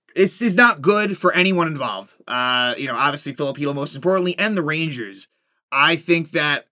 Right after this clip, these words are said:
uh, if they were to make a cup run, he was going to have to be a part of that. Now that he's not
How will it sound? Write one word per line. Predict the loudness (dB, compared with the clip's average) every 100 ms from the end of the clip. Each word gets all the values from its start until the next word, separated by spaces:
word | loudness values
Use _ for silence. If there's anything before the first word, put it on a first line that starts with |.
| _ _ _ -6
uh, | -2 0 -2
if | -4 2
they | 4 6
were | 6 2
to | 0 -2 -2
make | 2 2
a | 2 -2
cup | 0 -2 0
run, | -2 -2 -4
he | -6 0
was | 0 2
going | 0 0
to | -4
have | -2 -2 -2 -4
to | -6
be | -6
a | -6
part | -4 -2
of | -2
that. | -4 -6
Now | -4 -2
that | -2
he's | -2 -8 -6
not | -2 2 0